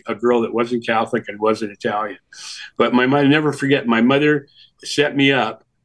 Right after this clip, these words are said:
with a second cousin's daughter. Her last name was Shufflew as well. And she was kinda nice. Her name was Mary. They're all named Mary, uh, and, or Joseph.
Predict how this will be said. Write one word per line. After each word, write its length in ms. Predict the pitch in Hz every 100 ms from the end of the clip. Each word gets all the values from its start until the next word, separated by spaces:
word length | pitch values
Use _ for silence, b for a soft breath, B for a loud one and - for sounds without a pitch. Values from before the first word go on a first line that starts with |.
| _
with 260 | - 120 120
a 300 | 113 110 107
second 640 | - - 185 180 156 123 -
cousin's 920 | - 151 151 117 110 104 104 101 - -
daughter. 600 | 120 107 104 107 117 B B -
Her 120 | 170
last 260 | 175 151
name 180 | 156 139
was 120 | 127
Shufflew 420 | 117 135 127 123 113
as 120 | 104
well. 340 | 127 127 - _ _ B B B
And 140 | 120 123
she 140 | -
was 300 | 233 220 - -
kinda 260 | 160 160 120
nice. 400 | 107 104 113 -
Her 80 |
name 220 | 127 131 123
was 200 | 117 113
Mary. 420 | 110 101 123 131 _
They're 160 | 131 113
all 160 | 117 110
named 280 | 107 101
Mary, 320 | 101 90 120 131 B B B
uh, 340 | 131 127 131 131
and, 340 | 139 139 131
or 140 | 131 117
Joseph. 520 | 113 110 104 - 98